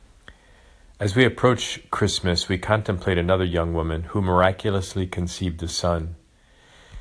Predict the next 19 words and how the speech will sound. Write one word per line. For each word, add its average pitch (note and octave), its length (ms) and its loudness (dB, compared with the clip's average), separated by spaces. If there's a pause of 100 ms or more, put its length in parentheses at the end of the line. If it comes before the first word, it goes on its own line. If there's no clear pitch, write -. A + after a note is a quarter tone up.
(140)
She F2+ 240 2
offered F#2 340 4
this F2 180 0
son F2 220 2
back F2 280 2
to - 120 -8
the F#2 80 0
Father, E2+ 540 0 (120)
and F#2 140 -8
she - 140 -6
dedicated G2+ 580 -2
her G2+ 160 0
life F2 300 0
to - 160 -4
raising F#2 480 -2
him E2+ 380 -2
in F2 120 -4
the F2 100 -2
faith. F2 500 -6